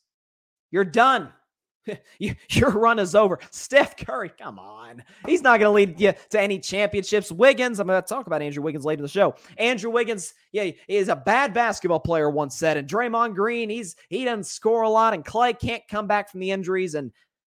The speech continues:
when, when they won the championship and they said,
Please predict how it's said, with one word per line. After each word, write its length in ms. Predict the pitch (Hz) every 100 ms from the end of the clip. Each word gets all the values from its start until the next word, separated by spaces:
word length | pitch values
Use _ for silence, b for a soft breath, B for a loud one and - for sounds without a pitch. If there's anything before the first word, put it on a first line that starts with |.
| _ _ _ _ _ _ _
when, 320 | - 151 151 139
when 100 | 151
they 100 | 160
won 120 | 170
the 80 | 151
championship 640 | 175 185 185 165 190 185
and 100 | 151
they 60 | 151
said, 380 | - 175 165